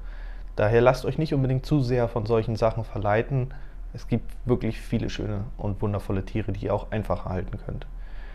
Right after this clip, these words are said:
Und wenn ihr dann irgendwann soweit seid und euch bereit fühlt, wirklich auch schwerere Korallen zu halten,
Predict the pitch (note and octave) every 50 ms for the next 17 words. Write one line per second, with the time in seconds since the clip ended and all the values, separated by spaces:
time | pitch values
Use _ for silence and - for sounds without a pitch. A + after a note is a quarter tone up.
0 | - - - - - - - - - - - - - - - - - - - -
1 | - - - - - B2 B2+ B2+ B2 B2 A#2+ A#2+ - - - - - - - -
2 | - - - - - - A#2 A#2 A2+ A#2+ A#2+ B2+ C3 C3 - - - A#2+ A#2+ B2
3 | A#2+ A#2 A#2 A2+ A#2 - C#3+ E3+ - - - - - - - - - - - -
4 | - - A2 G#2+ - - - D#3+ D#3+ C#3+ - - A#2+ A#2 A#2 A2 G2+ - - -
5 | - A#2+ A2 A2+ A2 - - C#3+ C#3+ C3 G#2+ - - - G#2+ - - G#2+ G#2+ G#2
6 | G#2 G#2 - - - G#2 - A2+ B2 C3 - - - A2 G#2 G#2+ - - - A2
7 | A2 G#2+ - - A2 G#2+ - - - G#2 G2+ - - A2+ C3 C#3 C#3 B2 A2+ G#2+
8 | G#2+ G#2 G#2+ - - - G#2 - - G2+ G2+ G2+ - - G2+ - - C3+ D3 C#3
9 | C#3 - G#2+